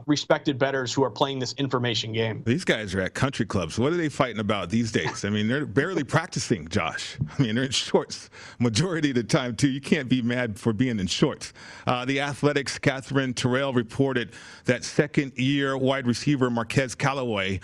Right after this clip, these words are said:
Speaker 2: uh, is the go-to guy down there with the Saints. Injuries all over the place, uh, with, uh, the Saints, uh, certainly, uh, in their weapons. Winston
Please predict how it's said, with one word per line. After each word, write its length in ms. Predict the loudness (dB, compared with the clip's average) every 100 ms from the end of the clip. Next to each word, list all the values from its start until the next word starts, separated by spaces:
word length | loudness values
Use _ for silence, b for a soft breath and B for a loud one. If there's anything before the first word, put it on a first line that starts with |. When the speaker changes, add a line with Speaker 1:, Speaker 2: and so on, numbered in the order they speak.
| B B
Speaker 2:
uh, 160 | -2 2
is 180 | 0 0
the 80 | 2
go-to 440 | 0 0 0 2
guy 320 | 2 0 0
down 260 | 2 2 2
there 140 | 0
with 160 | 0 0
the 80 | -2
Saints. 400 | 0 0 -2 -2
Injuries 480 | 0 2 0 2
all 180 | 0 0
over 160 | 0 0
the 80 | 2
place, 440 | 0 0 -6 -14 B B -2
uh, 200 | 0 0
with, 480 | 0 2 0 -4 -12 B B
uh, 220 | 0 0 2
the 160 | 0
Saints, 580 | 0 0 -2 -6 -12 -4
uh, 180 | -2 -2
certainly, 560 | 0 0 2 0 0 0
uh, 160 | 0
in 180 | 2 0
their 120 | 2
weapons. 500 | 2 0 2 0 0
Winston 560 | 0 0 2 2 2 -2